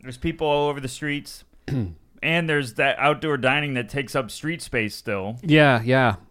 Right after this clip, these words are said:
Speaker 1: So it's really a hassle, but, uh, uh, Helena, podcast listener, reaches out and goes, "I'm gonna go to your Grove thirty-four show. It's
Speaker 2: Nice.
Speaker 1: got you, Anthony DeVito, and Caitlin." And, uh,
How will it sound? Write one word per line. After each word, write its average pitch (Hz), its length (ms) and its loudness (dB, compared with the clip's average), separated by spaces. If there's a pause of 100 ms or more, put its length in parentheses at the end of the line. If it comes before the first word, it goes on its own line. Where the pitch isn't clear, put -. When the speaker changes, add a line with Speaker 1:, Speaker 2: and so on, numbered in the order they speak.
(160)
Speaker 1:
So 151 200 2
it's 135 160 -2
really 160 460 0
a 110 160 0
hassle, 113 680 0 (200)
but, 123 300 2
uh, 113 360 4 (920)
uh, 107 460 2 (360)
Helena, 147 840 0 (460)
podcast 135 500 2
listener, 135 400 -4
reaches 143 400 -2
out 151 360 2 (180)
and 127 280 -4
goes, 120 300 0 (100)
"I'm 113 140 0
gonna 143 160 -2
go 123 140 2
to 123 60 -2
your 123 100 -2
Grove 123 320 0
thirty-four 135 480 -4
show. 110 380 0
It's 107 160 -6
Speaker 2:
Nice. 131 500 4
Speaker 1:
got - 20 -20 (100)
you, 147 520 0 (180)
Anthony 143 420 -4
DeVito, 135 540 0
and 135 280 -2
Caitlin." 90 580 -4 (560)
And, 123 420 2
uh, 117 300 4